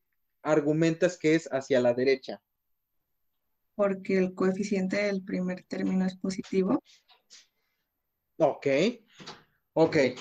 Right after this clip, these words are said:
Speaker 1: muy bien. Tienes, tienes razón, este, Ivana.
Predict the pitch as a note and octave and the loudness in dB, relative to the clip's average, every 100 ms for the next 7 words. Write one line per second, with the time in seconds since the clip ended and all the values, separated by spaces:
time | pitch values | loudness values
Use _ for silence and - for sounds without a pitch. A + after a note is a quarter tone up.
0 | E3+ G3+ F#3 D#3+ C3 G3+ A3 A#3 A3 - | 4 4 6 2 4 2 4 2 -2 -6
1 | - F#3+ G3+ F3 D3+ D3 C#3+ B2+ _ B2+ | 2 4 6 6 4 4 -2 -2 _ -4
2 | B2 - C3 B2+ C3 B2 A2 | 0 2 4 4 2 0 -4